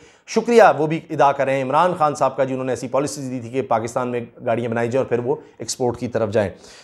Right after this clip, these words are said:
तो जनाब ये इस वक्त सूरत हाल है कि जो भी गेम इमरान खान साहब के ख़िलाफ़ एक जरदारी सब पे भारी ने बनाई थी, वो उन, उन्हीं को उल्टी नहीं पड़ी, सिर्फ वो, अ, नून लीग के भी, अ, सर पे पड़ चुकी है और उनके लिए भी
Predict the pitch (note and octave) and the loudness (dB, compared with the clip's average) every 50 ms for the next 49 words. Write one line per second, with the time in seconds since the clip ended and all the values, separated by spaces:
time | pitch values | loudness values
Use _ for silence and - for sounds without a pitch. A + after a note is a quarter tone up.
0 | - - - E3 F3 G3 G#3 A3+ - - A#2 C#3 A3 A3+ G3 - F#3+ F3+ F3+ - | -8 -4 0 2 6 6 6 6 4 2 0 0 0 0 0 0 -2 -4 -4 -4
1 | - D3 C#3 C#3 C#3 C#3+ D3 D#3 D#3 D3 C#3 C#3+ C#3+ D3 D3+ B2 G#2+ D#3 F#3+ G3+ | -8 -6 -4 0 2 4 6 4 6 4 2 2 2 0 -4 -4 0 2 2 2
2 | F3+ G3 F#3 F3 D#3+ - C3+ B2 D3+ D#3 D#3 C#3+ C#3 C3+ C#3+ D3 B2 - C#3 C#3+ | 2 -2 -4 -4 -6 -6 -4 -2 -2 0 0 2 2 2 2 2 0 0 0 0
3 | C#3 C3 C#3+ C3 C3+ C#3+ C#3 - - C3+ C#3+ C3+ C3 C#3 - - - C#3+ C#3+ C#3 | 0 0 -2 -2 0 -2 -4 0 4 6 6 6 6 4 0 -6 -4 -2 -2 -2
4 | B2+ A2+ C3+ B2 B2+ B2 B2+ C3+ B2 A2+ - - B2 - _ _ _ _ - C#3 | 0 -2 -4 -2 0 0 0 -2 -4 -8 -10 -10 -12 -12 _ _ _ _ -6 -4
5 | C3+ A#2 G2+ A2+ A2+ C3 C#3+ C#3 B2 G#2 G#2+ A2+ C#3+ E3 C#3+ B2 A#2+ A2 - _ | -4 -2 0 0 2 2 0 0 -2 0 0 2 0 0 0 -2 -8 -8 -10 _
6 | _ - _ _ _ - B2+ D#3 E3 E3 E3 E3 E3 E3+ E3 - - - D3 E3 | _ -20 _ _ _ -2 0 0 0 2 0 0 0 0 -2 -6 -6 -2 0 2
7 | A3 A3+ G#3 G3 F3 - D3+ C#3+ C#3+ D#3 D#3 C#3+ C#3 D3+ C#3 D3 C#3 C#3 C3 - | 2 4 4 4 4 4 0 -2 -2 -2 -2 0 -2 0 0 0 0 0 0 0
8 | C#3 C3+ - - - _ _ _ - A#2+ C3+ D3 D3+ D3 D3 D3 D3 D3 - A2+ | -2 -4 -4 -8 -18 _ _ _ -6 0 2 4 6 6 6 6 4 2 0 0
9 | A2+ A2+ A2+ A2 G#2+ G#2 G2+ A2 C#3+ F3+ G3+ G#3 G3 F3+ F3 F3+ E3+ D#3 C#3 C#3 | 0 2 2 0 0 -2 -2 0 2 2 4 4 2 2 0 -2 -2 -2 -2 -2
10 | C3 B2+ A#2+ - - _ _ _ - - G#2+ G#2+ G#2+ G#2+ G#2 G#2 G#2 G2+ G#2 - | -2 -4 -6 -10 -18 _ _ _ -10 -8 -4 -2 -2 -2 -2 -2 -2 -6 -8 -8
11 | - - D3 D3 C#3+ C#3 - D#3+ C#3 B2+ A#2+ - - - _ _ - - C#3+ C#3+ | -2 2 2 2 2 2 2 2 2 2 0 -4 -10 -20 _ _ 0 0 0 0
12 | - E3 C#3 D3+ D3+ C3 B2+ A2 - - - _ _ _ - B2 C3 C3+ - F#3+ | 0 -4 -2 0 0 2 0 0 -2 -6 -14 _ _ _ -2 0 0 0 2 0
13 | F3+ F3 F3 F3 D#3+ D3+ C#3+ C3 C3 B2 B2 | 0 2 2 2 2 2 2 0 -4 -6 -8